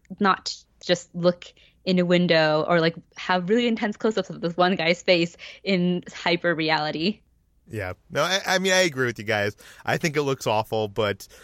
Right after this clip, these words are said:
Speaker 2: I, I do think that, you know, we should look at things objectively, and, uh, it's not necessarily worse. It's just, uh, probably not how we want films presented, <laughs> if that makes sense.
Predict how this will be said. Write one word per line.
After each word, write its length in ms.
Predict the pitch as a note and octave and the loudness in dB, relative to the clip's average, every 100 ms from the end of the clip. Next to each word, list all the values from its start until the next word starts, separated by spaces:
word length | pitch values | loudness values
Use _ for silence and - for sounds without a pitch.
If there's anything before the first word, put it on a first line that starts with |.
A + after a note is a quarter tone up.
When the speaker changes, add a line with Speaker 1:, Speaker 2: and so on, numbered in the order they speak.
| - - | -20 -8
Speaker 2:
I, 140 | D#3 - | -6 -2
I 140 | D3+ | -2
do 180 | C#3+ E3+ | 0 -4
think 200 | - B2 | -4 -4
that, 200 | B2+ A2 - | -2 -2 -6
you 80 | A2+ | -8
know, 260 | G#2 F#2+ F#2 _ | -6 -6 -8 _
we 80 | E3+ | -8
should 280 | F3 F#3 C3+ - | -6 -6 -8 -6
look 200 | E3 - | -6 -2
at 140 | C#3+ | -2
things 280 | B2 E3 C#3 | 0 -2 -2
objectively, 680 | B2 B2 A2+ A2 G#2 G#2+ G#2 | -6 -4 -4 -4 -6 0 0
and, 280 | G2+ G2 G2 - - - | 0 -4 -8 -14 -20 -12
uh, 680 | - G#2+ G#2 G#2 G2+ G2+ G#2 G2 _ - - - | -2 0 0 0 0 0 -2 -6 _ -16 -16 -16
it's 140 | - - | -12 -4
not 140 | E3 | -2
necessarily 500 | D3+ D3+ D3+ C#3 A#2 | 0 -2 0 0 -2
worse. 600 | F#2+ F#2 G2 A#2 C#3 - - | -6 -10 -2 0 0 -4 -10
It's 140 | G#2+ | -8
just, 380 | A2+ A2 - _ _ _ _ _ - | -6 -8 -10 _ _ _ _ _ -12
uh, 520 | G2+ G2+ G2 G2 F#2+ | -4 -2 0 0 -2
probably 360 | - - A2+ C3 | -4 -6 -2 -2
not 300 | G#2 G2+ G2 | -2 -4 -6
how 240 | G2+ G2 | -4 -2
we 160 | G2+ G#2 | -2 -4
want 340 | F#2+ F#2+ F#2 _ - | -4 -6 -8 _ -8
films 420 | A2+ G2+ F#2+ F#2 | -4 -4 -6 -10
presented, 720 | - G2 - F#2 E2+ - - - _ _ _ _ _ - | -8 -8 -6 -8 -8 -14 -18 -20 _ _ _ _ _ -18
<laughs> 720 | - _ - - - - - | -18 _ -20 -20 -18 -16 -14
if 140 | - - | -12 -8
that 140 | F#2 | -8
makes 180 | F2+ F2 | -8 -10
sense. 240 | F#2+ E2 | -12 -12